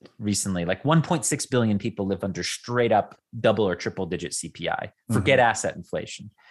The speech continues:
Speaker 2: Mm-hmm.
Speaker 1: Okay. So we could be a little, like, empathetic with the wider world around us, but, like, let's
Speaker 2: Mm-hmm.
Speaker 1: put that aside for a second.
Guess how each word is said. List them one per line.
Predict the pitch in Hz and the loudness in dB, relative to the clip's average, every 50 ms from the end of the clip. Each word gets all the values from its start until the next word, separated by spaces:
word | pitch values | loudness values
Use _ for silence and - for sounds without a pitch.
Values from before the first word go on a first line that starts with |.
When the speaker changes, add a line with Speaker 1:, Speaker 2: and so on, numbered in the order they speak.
| _ - | _ -4
Speaker 2:
Mm-hmm. | 107 95 95 101 98 92 - | -4 -2 -2 -4 -2 0 0
Speaker 1:
Okay. | 104 - - 101 90 90 - - - - - _ | 0 2 2 0 0 0 -4 -10 -18 -20 -12 _
So | - - 123 117 110 101 - - _ - - - | -2 2 4 4 4 2 0 -6 _ -20 -8 -4
we | 127 123 | -4 -2
could | 123 - 123 123 | 0 -2 0 2
be | 143 | 2
a | 147 131 | 4 4
little, | 131 131 127 117 | 4 4 4 4
like, | 110 107 95 - - - - | 4 2 2 0 -4 -8 -8
empathetic | 107 104 104 - - 120 110 101 - - | -6 -6 -6 -2 0 2 2 2 0 -2
with | 104 92 | -4 -4
the | - 90 | -4 -2
wider | 87 95 92 90 87 | 0 0 0 0 0
world | 82 90 90 85 82 | -2 -4 -4 -4 -4
around | 78 85 87 85 82 - | -4 -2 -4 -4 -4 -6
us, | 85 90 - - | -8 -8 -8 -8
but, | - - 80 - - | -8 -8 -8 -8 -6
like, | 92 92 95 | -8 -6 -6
let's | 95 101 98 | -6 -6 -8
Speaker 2:
Mm-hmm. | 95 | -8
Speaker 1:
put | - - - | -10 -2 0
that | 101 92 85 | 2 2 2
aside | - - 90 90 87 - | 0 -2 -2 -4 -4 -6
for | - 82 | -10 -10
a | |
second. | - - - - - - - - | -8 -8 -8 -8 -8 -10 -12 -12